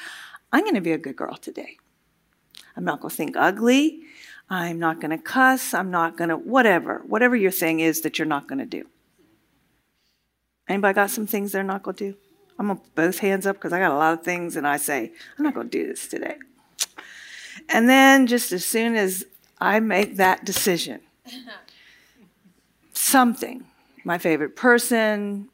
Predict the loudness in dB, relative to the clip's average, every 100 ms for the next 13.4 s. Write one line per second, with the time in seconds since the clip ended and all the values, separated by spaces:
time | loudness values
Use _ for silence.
0 | -12 -12 -10 -10 -10 _ -8 0 2 2
1 | 0 -10 -12 -20 -8 -2 0 4 4 4
2 | 2 2 4 4 4 2 0 2 0 4
3 | 6 4 2 2 2 -2 -12 -20 -20 -4
4 | 2 4 4 2 -6 -8 _ _ 2 4
5 | 4 -2 -10 -20 -16 0 4 4 4 4
6 | 6 6 4 2 2 4 6 4 0 -6
7 | 0 2 4 2 0 -4 -16 _ _ _
8 | _ _ _ -4 0 4 6 8 8 8
9 | 6 4 0 2 2 4 4 2 2 0
10 | 2 4 4 2 -6 -10 _ _ _ 0
11 | 6 6 6 4 4 2 0 2 0 -2
12 | -2 0 0 0 -4 -2 -4 -4 -6 -4
13 | -4 -4 -6 -8